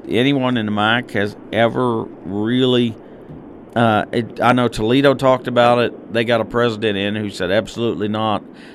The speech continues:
They weren't changing for anything. And, and, you know, uh, outside of Ohio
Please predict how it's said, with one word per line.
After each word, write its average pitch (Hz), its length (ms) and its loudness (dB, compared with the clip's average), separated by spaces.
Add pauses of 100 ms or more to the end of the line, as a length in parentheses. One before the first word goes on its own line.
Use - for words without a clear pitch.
(120)
They 104 160 0
weren't 104 260 0
changing 104 480 -2
for 82 180 -6
anything. 104 840 -2 (640)
And, 107 340 0
and, 104 680 -2
you 117 140 -2
know, 95 500 0
uh, 98 200 -2 (100)
outside 101 540 2
of 98 80 0
Ohio 117 760 2